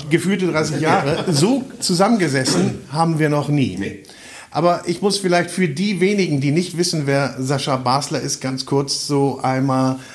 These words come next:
Speaker 1: ein bisschen was raushauen. Ähm, ich hab das eben schon mal angedeutet im Vorgespräch, das ungefähr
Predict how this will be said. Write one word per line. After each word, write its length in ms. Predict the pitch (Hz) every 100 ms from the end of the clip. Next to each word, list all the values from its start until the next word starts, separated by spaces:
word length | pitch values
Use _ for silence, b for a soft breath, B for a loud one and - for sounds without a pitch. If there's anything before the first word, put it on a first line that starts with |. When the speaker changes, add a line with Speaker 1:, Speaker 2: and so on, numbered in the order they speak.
| B
Speaker 1:
ein 100 | 135
bisschen 260 | 151 151 131
was 200 | 127 123
raushauen. 640 | 151 147 131 98 90 87 - B B B -
Ähm, 420 | 120 110 110 101 -
ich 120 | 156
hab 100 | 156
das 120 | 143
eben 220 | 147 160
schon 140 | - 143
mal 100 | 131
angedeutet 680 | 151 170 143 151 151 139
im 140 | 156 127
Vorgespräch, 800 | - - 196 165 - - 151
das 200 | 147 135
ungefähr 680 | 139 151 147 - 147 139